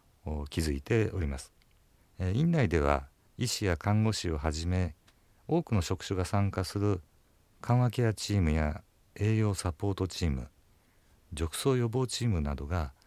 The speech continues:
活発に活動しており、また、総合医療支援センターを窓口に、地域のクリニックや病院、在宅医療機関や、あ、看護施設と連携して、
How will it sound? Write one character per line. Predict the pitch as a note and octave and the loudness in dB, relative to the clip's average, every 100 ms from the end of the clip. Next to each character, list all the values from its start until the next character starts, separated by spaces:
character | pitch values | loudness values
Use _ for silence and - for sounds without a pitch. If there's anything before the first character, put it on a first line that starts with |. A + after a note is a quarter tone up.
| _ _ - | _ _ -14
活 | - | -4
発 | - G#2+ A2+ | -2 0 0
に | G#2+ | 2
活 | F2+ - | 0 -2
動 | D#2+ D#2+ | -2 -2
し | |
て | - | -2
お | D2+ | -4
り、 | C2 - _ _ _ _ - _ _ | -6 -12 _ _ _ _ -20 _ _
ま | F#2 G2 | -2 0
た、 | G#2+ | 0
総 | - D#3 | 2 2
合 | D#3 D#3+ | 2 0
医 | D#3+ | 2
療 | A#2+ D#2+ | 0 -2
支 | - G2 | 0 2
援 | G#2+ | 2
セ | A#2 | 2
ン | G#2+ F2 | 0 0
タ | F#2 | -2
ー | G#2+ | 0
を | A2 | 2
窓 | D#2+ D#2+ | 2 0
口 | D#2+ D2+ - | -2 -6 -4
に、 | D2+ F2 F2+ F2+ _ _ _ _ _ _ E2 D#2+ D2+ | -2 0 -2 -6 _ _ _ _ _ _ -8 -8 -6
地 | - A2 | -4 -4
域 | - | -2
の | D#2+ | -4
ク | - F#2+ | -2 0
リ | G#2 | 2
ニ | E2+ | 0
ッ | - | -4
ク | D#2+ | -4
や | D#2 | -2
病 | D2 E2 E2+ | 0 0 0
院、 | D#2+ C#2 - - | -2 -6 -12 -12
在 | F2+ - G#2+ | -4 0 0
宅 | G2+ G2 - | 0 -4 0
医 | G2 | 0
療 | F#2 F#2 | 0 -4
機 | - | -6
関 | - D#2+ | -4 -2
や、 | E2+ F#2+ E2+ - - - _ | 0 0 -2 -8 -20 -20 _
あ、 | F2+ D#2+ | -6 -6
看 | - F2 | -2 0
護 | F2 | 0
施 | E2+ | -2
設 | - F#2 - | -4 -6 -2
と | C3 | 0
連 | G2+ E2 | 0 0
携 | - D2+ | -2 -6
し | - | -4
て、 | F2+ F2+ | -4 -4